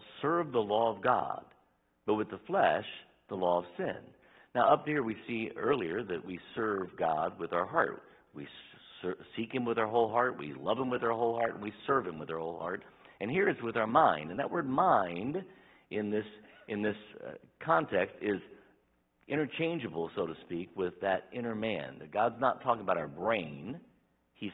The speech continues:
talking about that part of us which connects to God, that, that part of us which m-, distinguishes us from everything else that God created. We were made in the image of God, and it's that heart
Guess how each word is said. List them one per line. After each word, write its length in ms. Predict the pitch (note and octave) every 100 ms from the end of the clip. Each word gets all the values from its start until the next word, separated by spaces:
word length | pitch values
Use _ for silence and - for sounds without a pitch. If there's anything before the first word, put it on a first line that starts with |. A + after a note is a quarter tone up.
| -
talking 260 | C3 A2+
about 360 | G2+ G2 F2 E2
that 360 | G2+ G#2+ - -
part 320 | B2+ E2 F2 -
of 160 | - D#2
us 260 | D#2 D2 G#2+ - - _ _ _ _ _ -
which 260 | G2+ G#2+ - - - _ -
connects 500 | A2 A#2 A#2+ E2 - - - _ _ _ _ -
to 180 | G2+ F2+
God, 420 | D#3 D#3+ - -
that, 140 | G2+ - - _ _ - -
that 160 | G2+ -
part 200 | C3+ B2
of 60 | G#2+
us 100 | G#2
which 100 | G2+ -
m-, 160 | F#2 - - _ _ -
distinguishes 680 | F#2+ - C3+ C3 G2 F#2 E2
us 160 | E2 -
from 240 | - E2+ D#2
everything 480 | - G2+ G#2+ G#2+ G2
else 180 | F2+ F#2+ -
that 120 | D#2+
God 220 | E2+ D#2
created. 520 | - F2+ C3+ G2 C#2 - - _ _
We 140 | E2+ F#2
were 80 | F2
made 260 | G2 G#2+
in 60 | G2
the 120 | F#2+
image 300 | G#2 A2 G#2
of 120 | G2
God, 440 | A2 A2+ E2 D2+ B1+
and 120 | E2
it's 80 | D#2 -
that 160 | F2 -
heart 540 | - - F3 D#2 -